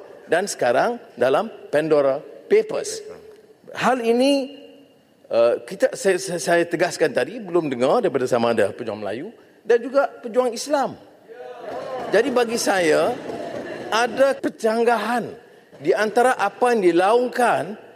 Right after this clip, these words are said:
sebagai jaguh pertahankan hak,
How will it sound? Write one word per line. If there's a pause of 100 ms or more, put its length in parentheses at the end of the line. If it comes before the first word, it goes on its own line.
(180)
sebagai
jaguh
pertahankan
hak,